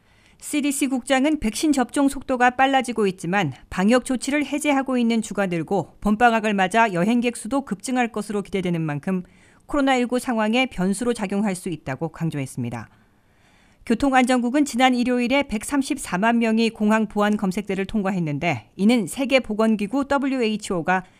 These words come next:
팬데믹을 선언했던 일 년 전 같은 날보다 팔만 육천 명 더 많은 숫자입니다. 교통안전국은 지난주 목요일 이후 매일 여행객이 백만 명 이상을 유지하고 있으며, 이천십구 년 수준에는 훨씬 못 미치지만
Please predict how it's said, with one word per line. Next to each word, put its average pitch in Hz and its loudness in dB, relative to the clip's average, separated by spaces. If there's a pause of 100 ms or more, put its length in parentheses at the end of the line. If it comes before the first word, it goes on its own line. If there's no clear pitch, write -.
(160)
팬데믹을 269 0
선언했던 247 0
일 214 0
년 240 2
전 233 0
같은 - -2
날보다 170 0 (180)
팔만 247 2
육천 196 -2
명 214 2
더 196 -4
많은 180 0
숫자입니다. 131 -6 (760)
교통안전국은 254 2
지난주 254 4
목요일 226 2
이후 220 -2
매일 220 2
여행객이 240 2
백만 247 2
명 254 2
이상을 214 0
유지하고 185 -2
있으며, 170 -2 (340)
이천십구 269 0
년 285 4
수준에는 269 0
훨씬 294 -2
못 196 0
미치지만 196 0